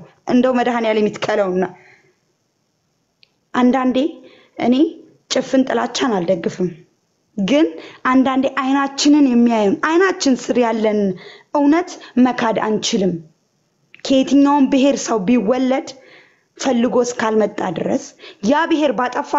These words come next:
ቁጥር እውነቱን መናገር አለብን። አለብን፣ አዎ አለብን። ምክንያቱም የትኛውም ሰው ሆነ ሰው ሲገደል ሳትቃወም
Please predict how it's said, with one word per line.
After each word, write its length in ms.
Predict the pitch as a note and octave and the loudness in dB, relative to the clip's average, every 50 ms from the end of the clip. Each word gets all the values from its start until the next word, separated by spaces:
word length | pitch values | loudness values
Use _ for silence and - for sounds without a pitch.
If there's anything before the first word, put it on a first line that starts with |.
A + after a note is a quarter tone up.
| D4 | -2
ቁጥር 220 | D4 D#4+ D4 D#4+ - | -2 -4 -4 -4 -2
እውነቱን 400 | - C#4 C#4 C#4+ C#4+ C#4+ D4+ C#4 | 0 2 2 2 2 2 4 4
መናገር 440 | C4+ C#4 C#4 C#4 C#4 C4+ B3+ C#4+ C4+ | 4 4 4 4 2 2 0 -2 -2
አለብን። 500 | B3 A#3+ A#3 A3 G3+ F#3 F3 F#3 F#3 F3+ F3+ - _ _ _ _ _ _ _ _ _ _ _ _ _ _ _ - | -2 -2 -2 -2 -4 -4 -4 -6 -6 -6 -6 -12 _ _ _ _ _ _ _ _ _ _ _ _ _ _ _ -8
አለብን፣ 1300 | F3 D#3 A#3+ A#3+ - _ _ _ _ _ _ _ _ _ _ _ _ - A#3+ B3 C4 A3+ F#3 F3 D4 D#4 C#4 | -4 -4 -4 -4 -6 _ _ _ _ _ _ _ _ _ _ _ _ 0 2 2 2 0 0 -2 0 0 0
አዎ 160 | C4+ C4+ C4+ C4 | 0 0 0 0
አለብን። 480 | B3+ A#3+ A#3 G#3 G3 F#3 F3+ G3 F#3+ | 0 -2 0 0 -2 -2 -2 -2 -2
ምክንያቱም 440 | G3+ A3 A#3 C4 C4 C4+ C4+ F4 E4+ - - - - - - | -2 0 0 0 0 2 0 0 0 -2 -4 -14 -12 -4 -2
የትኛውም 640 | C4 C#4 C#4 - D#4+ D#4+ D#4+ E4+ E4 E4+ F4+ E4+ D#4 | -2 0 2 2 4 4 6 4 4 4 4 2 0
ሰው 220 | - - C4 A#3 A3 | 0 -2 -4 -4 -2
ሆነ 240 | E3 G3+ G3 F3+ F#3+ D4 F4 - _ _ _ _ _ _ _ _ _ _ _ _ _ _ - | -2 -2 -2 0 -2 -4 -4 -8 _ _ _ _ _ _ _ _ _ _ _ _ _ _ -12
ሰው 200 | - - D4 C#4+ C#4 | -6 -2 -2 -2 -2
ሲገደል 600 | - - G#3 F#3+ F3 C4 A#3 - - G3 F3 F3 - - _ _ _ _ _ _ _ _ _ _ _ - | -2 -4 -4 -2 0 -2 -2 0 -2 -2 -4 -4 -14 -18 _ _ _ _ _ _ _ _ _ _ _ -14
ሳትቃወም 880 | - - B3+ C4 C4 C4+ - D#4+ D#4+ - - - D4 C#4+ C#4 E4 F#4 C5+ | -8 -6 -4 -4 -4 -2 -4 -4 -4 -4 -4 -4 -2 0 0 -2 -2 -2